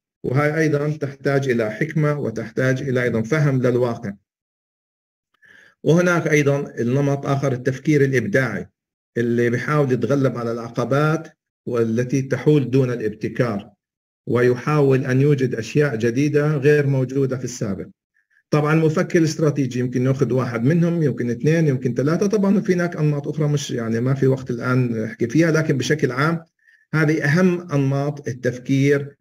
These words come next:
الاستراتيجي اللي ممكن المفكر الاستراتيجي يجمع بينهم كلهم،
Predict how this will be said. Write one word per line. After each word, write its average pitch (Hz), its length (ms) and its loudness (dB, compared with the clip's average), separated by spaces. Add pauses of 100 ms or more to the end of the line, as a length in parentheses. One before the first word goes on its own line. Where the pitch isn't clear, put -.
(320)
الاستراتيجي 123 1000 0
اللي 131 160 2
ممكن 147 400 2
المفكر 135 540 0
الاستراتيجي 135 680 -2
يجمع 127 280 0
بينهم 151 340 2
كلهم، 165 500 0